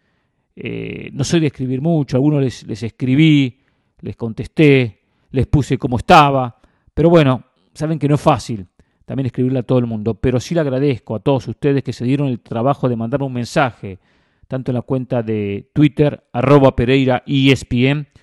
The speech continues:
como en la cuenta de Instagram, Pereira E S P N. La verdad, de corazón, el agradecimiento, qué buena onda de la gente,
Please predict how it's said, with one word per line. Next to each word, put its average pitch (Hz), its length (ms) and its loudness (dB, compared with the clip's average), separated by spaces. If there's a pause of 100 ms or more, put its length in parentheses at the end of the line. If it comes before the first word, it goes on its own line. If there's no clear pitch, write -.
(240)
como 123 160 -6
en - 20 -2
la 120 60 -4
cuenta 139 300 -4
de 123 80 -4
Instagram, 127 580 -4
Pereira 123 520 0
E 120 240 -4
S 113 140 -6
P 110 200 -6
N. 85 200 -14 (520)
La 123 120 -10
verdad, 131 280 -4
de 98 100 -12
corazón, 117 520 -4
el 117 120 -8
agradecimiento, 120 840 -6
qué 131 100 -4
buena 143 240 0
onda 101 440 -4 (380)
de 117 100 -8
la 110 80 -10
gente, 131 540 -6